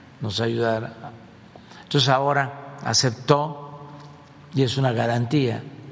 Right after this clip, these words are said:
Pero pues ahí hay debate en Hacienda sobre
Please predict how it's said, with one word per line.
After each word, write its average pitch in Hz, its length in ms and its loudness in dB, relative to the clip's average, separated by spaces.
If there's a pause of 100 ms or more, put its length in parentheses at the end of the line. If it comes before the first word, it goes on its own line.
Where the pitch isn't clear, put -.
(3500)
Pero 139 280 2
pues 104 280 -4
ahí 107 280 2
hay 127 480 0 (1600)
debate 127 640 0 (640)
en 95 140 -4
Hacienda 127 680 0 (3750)
sobre 107 800 2